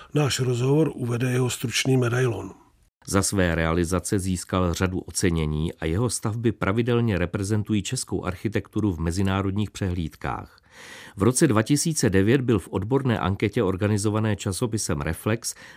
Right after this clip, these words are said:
Speaker 2: zvolen nejvýznamnější osobností české architektury dvacetiletí devatenáct set devadesát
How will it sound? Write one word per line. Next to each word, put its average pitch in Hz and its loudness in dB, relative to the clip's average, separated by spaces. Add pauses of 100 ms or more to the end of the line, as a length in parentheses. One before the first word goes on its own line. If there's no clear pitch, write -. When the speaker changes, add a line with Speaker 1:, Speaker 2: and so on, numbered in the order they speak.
Speaker 2:
zvolen 85 2
nejvýznamnější 131 0
osobností 110 -2
české 98 -2
architektury 104 -2
dvacetiletí 98 -2
devatenáct 90 0
set 62 -8
devadesát 104 -2